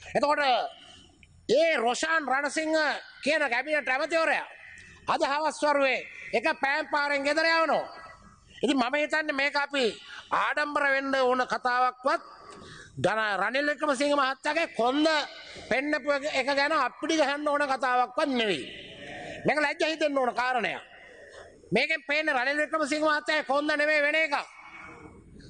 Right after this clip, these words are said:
රනිල් වික්‍රමසිංහ ජනාධිපතිතුමාගේ කොන්ද නෙවෙයි මේ කටයුත්තෙන් පේන්නේ. වෙන එකක් පේන්නේ. ඒක මම මෙතන කියන්නේ නෑ.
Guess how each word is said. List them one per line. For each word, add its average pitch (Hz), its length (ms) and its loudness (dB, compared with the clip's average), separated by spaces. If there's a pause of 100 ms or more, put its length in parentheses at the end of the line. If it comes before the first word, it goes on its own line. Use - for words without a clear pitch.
රනිල් 269 260 2
වික්‍රමසිංහ 285 380 0
ජනාධිපතිතුමාගේ 294 840 0
කොන්ද 294 260 0
නෙවෙයි 302 340 2
මේ 285 220 2 (460)
කටයුත්තෙන් 285 520 0
පේන්නේ. 294 440 -2 (640)
වෙන 254 200 2
එකක් 330 240 0 (120)
පේන්නේ. 294 500 -2 (520)
ඒක 254 180 0
මම 294 160 2
මෙතන 294 280 0
කියන්නේ 320 360 0
නෑ. 294 280 0